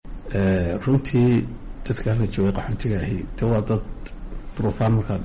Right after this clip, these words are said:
eegto, waa dad un qaxootiga waddankoodii aan joogin oo dalkoodii dhibaato ka keentay. Waddamo kala duwanna way ka yimaadeen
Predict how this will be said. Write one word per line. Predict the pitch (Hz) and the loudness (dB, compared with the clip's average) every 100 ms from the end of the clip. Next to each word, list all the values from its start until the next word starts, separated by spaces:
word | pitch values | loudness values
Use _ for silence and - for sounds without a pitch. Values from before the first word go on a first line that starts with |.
| - | -4
eegto, | 87 - 113 | -4 -2 -2
waa | 90 98 | 0 2
dad | 123 | 2
un | 110 104 | 2 2
qaxootiga | - 117 - 113 | 0 0 2 2
waddankoodii | 107 101 - 107 104 101 | 4 2 0 0 2 2
aan | 90 | 0
joogin | - 90 113 135 - - - - | 0 0 0 -2 -4 -8 -8 -6
oo | 82 87 87 | -2 0 0
dalkoodii | 85 104 101 104 | 0 0 2 2
dhibaato | 98 98 - - | 2 0 0 -2
ka | |
keentay. | - 117 - 123 131 - - - - - - - - - - - - - - - | -2 -2 0 -2 -2 -4 -6 -6 -6 -6 -4 -6 -6 -8 -8 -8 -8 -8 -8 0
Waddamo | 131 113 143 | 4 6 6
kala | 139 110 | 8 6
duwanna | 98 120 127 113 | 6 6 8 8
way | 101 | 6
ka | - 117 | 4 4
yimaadeen | 104 98 110 127 | 6 4 6 8